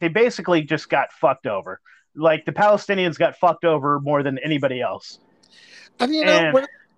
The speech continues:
Speaker 2: I was gonna say, like, we're still, like, over there trying to get other people to fight wars for us in those areas, like, and we're like,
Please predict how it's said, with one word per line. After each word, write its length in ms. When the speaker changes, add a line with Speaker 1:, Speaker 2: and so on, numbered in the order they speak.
Speaker 2:
I 60
was 100
gonna 80
say, 160
like, 80
we're 120
still, 260
like, 160
over 300
there 180
trying 220
to 60
get 180
other 160
people 380
to 100
fight 280
wars 540
for 320
us 180
in 60
those 220
areas, 440
like, 180
and 140
we're 120
like, 200